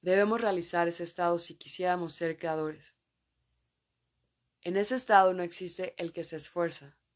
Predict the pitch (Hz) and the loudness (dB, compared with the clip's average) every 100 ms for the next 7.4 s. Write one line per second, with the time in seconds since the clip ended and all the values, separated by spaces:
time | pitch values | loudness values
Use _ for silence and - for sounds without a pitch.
0 | _ _ _ _ _ - 196 233 214 190 | _ _ _ _ _ -6 -2 0 4 4
1 | 190 185 175 165 160 160 160 - 170 180 | 6 4 4 2 0 0 -2 0 2 2
2 | - 180 175 170 - 175 165 156 156 180 | -2 -4 -2 -2 -4 -6 -6 -6 2 2
3 | 185 190 - 175 175 170 _ _ _ _ | 2 -4 -4 -2 -2 -4 _ _ _ _
4 | _ _ - 202 226 226 - 180 175 165 | _ _ -4 -2 0 -2 -4 -4 -4 -6
5 | - 175 160 - _ _ _ _ _ _ | -2 -2 -4 -10 _ _ _ _ _ _
6 | - 185 170 170 190 202 208 190 185 170 | -8 -6 -2 4 6 6 4 -2 -4 -4
7 | 170 170 160 | -2 -2 -4